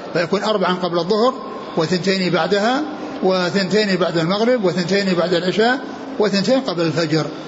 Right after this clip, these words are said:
فيكون اثنا عشر ركعة. هذه ال-، ال-، الرواتب المتعلقة بالصلوات المفروضة،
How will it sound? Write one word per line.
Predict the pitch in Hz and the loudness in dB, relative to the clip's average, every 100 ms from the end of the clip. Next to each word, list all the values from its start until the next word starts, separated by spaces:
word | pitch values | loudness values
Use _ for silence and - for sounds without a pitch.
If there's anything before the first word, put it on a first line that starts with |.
| - - | -6 0
فيكون | 180 175 226 | 0 2 0
اثنا | 208 214 196 208 | 2 0 0 2
عشر | 180 190 165 170 - | 0 0 0 0 0
ركعة. | 180 156 147 - - - - - - - - | -2 0 -2 -4 -10 -12 -12 -12 -12 -6 0
هذه | 254 208 185 202 220 208 | 2 2 2 0 0 0
ال-، | 196 185 | 2 4
ال-، | 185 190 180 175 170 170 196 - - - | 4 2 2 2 2 0 -2 -8 -12 -2
الرواتب | 208 175 185 190 175 170 165 - - - - - | 2 4 4 2 2 0 -2 -8 -10 -12 -10 -4
المتعلقة | 185 180 180 175 190 185 175 | 0 0 0 0 0 0 0
بالصلوات | 175 - 180 190 180 | -2 0 2 2 2
المفروضة، | 175 175 160 185 165 | 0 0 2 2 2